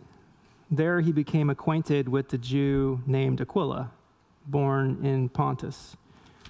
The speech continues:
who had recently arrived from Italy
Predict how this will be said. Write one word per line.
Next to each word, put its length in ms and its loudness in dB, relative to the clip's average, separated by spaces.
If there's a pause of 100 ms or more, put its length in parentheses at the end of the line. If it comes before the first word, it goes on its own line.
(1160)
who 380 2
had 180 0
recently 400 0
arrived 640 0 (480)
from 320 0
Italy 460 0